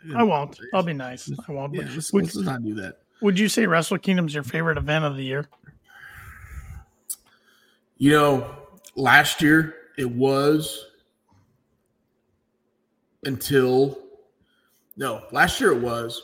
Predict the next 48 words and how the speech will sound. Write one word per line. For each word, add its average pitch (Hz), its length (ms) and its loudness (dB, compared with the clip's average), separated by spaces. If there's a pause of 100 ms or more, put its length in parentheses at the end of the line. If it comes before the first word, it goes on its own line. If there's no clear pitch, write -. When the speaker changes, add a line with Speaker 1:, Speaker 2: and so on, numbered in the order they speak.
(220)
Speaker 1:
and 131 100 -2
then 143 80 2
I 131 80 0
thought 143 320 -4
it 139 60 0
was 131 120 0
gonna 127 200 -2
change 120 300 -4
at 110 80 -2
WrestleMania, 110 720 -4 (340)
and 113 140 -6
then 110 140 -6
the 104 80 -6
Cody 110 280 -6
finish 107 340 -12
happened. - 400 -8 (140)
Speaker 2:
Yeah. - 80 -20 (840)
Speaker 1:
So, 78 340 -16 (1500)
um, 143 260 -4
th-, 196 140 -2 (260)
and, 196 140 4
and 175 220 0
don't 180 120 6
get 180 60 0
me 165 60 4
wrong, 123 260 0
there 135 120 8
was, 143 360 2
uh, 113 360 -2
I 117 120 2
loved, 131 420 4 (520)
um, 117 360 -6
A 139 80 4
E 127 120 8
W 117 440 4
and, 107 140 -4
and 120 200 -4
London, 117 540 4
and, 107 280 -8
and 120 240 -12
there 143 100 0
were 139 60 0
some 156 160 -4
really 135 260 4
good 120 180 2
pay-per-views 110 440 2
last 107 280 -8
year. 117 220 -8